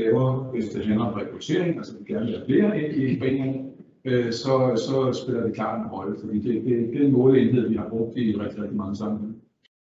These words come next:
Det savner et, at vi kan gå ud og, at vi i højere grad tør være mere, øh, hvad skal vi sige, interesse, øh, altså varetage, øh, almenvældets, øh, interesse i nogle af de her sammenhænge.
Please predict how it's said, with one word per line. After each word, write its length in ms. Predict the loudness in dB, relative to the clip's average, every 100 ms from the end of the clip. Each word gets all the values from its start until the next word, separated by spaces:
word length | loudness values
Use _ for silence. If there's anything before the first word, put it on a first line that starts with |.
| -10
Det 80 | -2
savner 420 | 2 4 4 6 6
et, 120 | 4 2
at 60 | 0
vi 160 | 0
kan 140 | 0 2
gå 80 |
ud 200 | 4 4
og, 380 | 4 4 2 0
at 100 | 0
vi 100 | 2
i 20 | 4
højere 280 | 6 6 4
grad 220 | 0 -4
tør 300 | 0 0 2
være 240 | 0 -2 -4 -6
mere, 360 | -2 0 0 -2 -2
øh, 240 | 0 0 -2 -10 -18 -20 _
hvad 100 | -12
skal 140 | -6
vi 40 | -6
sige, 200 | -2 -2
interesse, 480 | 0 0 2 2 2 -2 -4
øh, 540 | -2 0 0 0 0 -2 -8
altså 160 | -10 -4
varetage, 480 | 0 0 0 -2 -2
øh, 280 | -2 -4 -4 -8 -12 -14 0
almenvældets, 640 | 2 4 4 2 0 0
øh, 200 | 0 0
interesse 480 | 0 -2 -2 -2 0
i 20 |
nogle 140 | 0 0
af 60 |
de 60 | 0
her 60 | -2
sammenhænge. 460 | 0 2 4 2